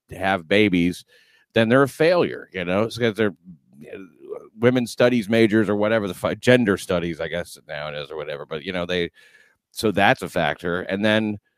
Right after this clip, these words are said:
th-, again, the economics plays against having a family. And then the lack of religion, uh, as it fades away, you know, then that takes away that, the idea that that's a good thing to, to procreate and stuff.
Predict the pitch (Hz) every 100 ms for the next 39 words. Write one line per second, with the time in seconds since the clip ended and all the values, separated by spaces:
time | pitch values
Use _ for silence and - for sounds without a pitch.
0 | _ _ _ _ 82 82 - _ - 85
1 | 110 113 104 110 101 87 107 127 87 -
2 | - - _ _ - 101 90 90 71 80
3 | 90 82 - 87 82 82 85 73 - 87
4 | 78 80 87 98 90 104 113 101 104 110
5 | - 87 92 90 127 104 90 98 - _
6 | _ _ - 98 85 80 90 92 110 -
7 | - - 92 90 78 80 82 78 87 87
8 | 87 87 92 92 95 - 107 90 98 87
9 | 85 80 76 - 78 65 69 87 80 78
10 | 73 78 87 90 87 85 82 78 80 -
11 | 78 87 - 80 76 - 80 - 87 -
12 | 76 73 76 - 73 78 87